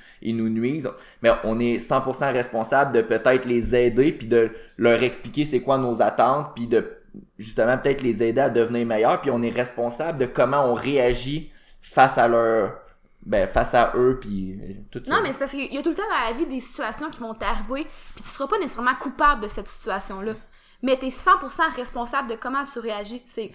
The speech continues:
Speaker 2: carrément ça, puis ça, c'est dans n'importe quelle sphère. T'es pas tout le temps coupable, mais t'es responsable. Quand quelque chose t'arrive, tu deviens responsable de ce qui t'arrive,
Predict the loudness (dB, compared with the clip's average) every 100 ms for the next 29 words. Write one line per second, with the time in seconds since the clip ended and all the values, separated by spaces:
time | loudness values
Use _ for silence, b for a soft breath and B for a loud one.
0 | -16 -6 -4 -2 -2 -2 -8 -10 -10 -8
1 | -2 0 0 -2 -4 -4 -8 -8 -8 -8
2 | -4 -4 -6 B B -10 -4 -4 -2 -6
3 | -6 -6 -6 2 4 4 0 -8 -8 -8
4 | -2 0 2 2 0 -4 B -10 -6 -6
5 | -6 -6 -6 -4 -4 -2 -4 -4 -10 -6
6 | -4 -4 -8 -10 -10 -10 -8 -10 -12 -12
7 | -8 -8 -6 -8 -10